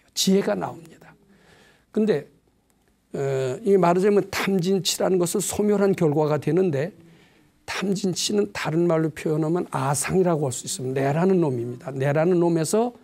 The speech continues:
나 잘되기 위해서 탐내고 성내고 어리석고 이렇게 되는 겁니다. 즉 탐진치를 소멸한다는 것은 아상을 소멸한다는 뜻이 되고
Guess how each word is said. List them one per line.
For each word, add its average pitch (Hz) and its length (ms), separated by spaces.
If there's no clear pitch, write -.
나 160 160
잘되기 156 520
위해서 175 400
탐내고 139 720
성내고 190 720
어리석고 170 520
이렇게 147 220
되는 123 260
겁니다. - 260
즉 - 300
탐진치를 202 640
소멸한다는 165 800
것은 - 340
아상을 147 580
소멸한다는 156 720
뜻이 - 300
되고 151 460